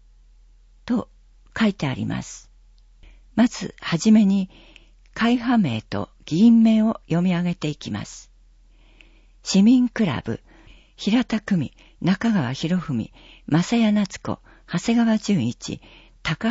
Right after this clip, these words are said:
橋義人、小畑匠、小倉幸太郎、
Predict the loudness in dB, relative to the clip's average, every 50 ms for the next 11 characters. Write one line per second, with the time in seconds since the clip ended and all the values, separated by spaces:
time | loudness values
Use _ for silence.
0 | 0 -2 -2 -6 -10 -16 _ -2 0 0 0 -2 -6 -10 -12 -12 -12 -12 _ -20
1 | -20 -20 -20 -20 _ _ _ _ -4 -2 0 -2 -2 -2 -4 -4 -4 -4 -6 -4
2 | -4 -4 -4 -4 -6 -8 -14 -20 -20 -20 _ _ _ -2 0 2 2 2 2 0
3 | -2 -4 -4 -4 -4 -4 -2 -2 -2 -2 -2 -4 -6 -8 -10